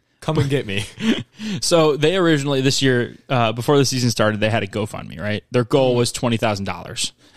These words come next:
Speaker 2: You wanna know how much they got?
Speaker 1: Five bucks.
Speaker 2: A hundred and twenty dollars. That was, that was what they got for their GoFundMe.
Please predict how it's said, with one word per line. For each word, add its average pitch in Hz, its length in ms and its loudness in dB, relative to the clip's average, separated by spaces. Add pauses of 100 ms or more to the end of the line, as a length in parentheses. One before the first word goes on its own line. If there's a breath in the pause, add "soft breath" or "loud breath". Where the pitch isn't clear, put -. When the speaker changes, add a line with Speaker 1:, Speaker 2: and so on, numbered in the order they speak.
(500 soft breath)
Speaker 2:
You 123 100 -2
wanna 135 100 4
know 127 40 2
how 131 100 4
much 127 160 2
they 131 100 0
got? 131 380 -2 (140)
Speaker 1:
Five 92 240 -8
bucks. 82 320 -14
Speaker 2:
A 131 60 0
hundred 147 440 2
and 139 160 2
twenty 127 380 2
dollars. 104 400 0
That 131 260 0
was, 147 300 0
that 139 320 0
was 156 180 4
what 143 140 2
they 131 160 2
got 120 320 -2
for 147 80 -8
their 127 160 0
GoFundMe. 113 640 0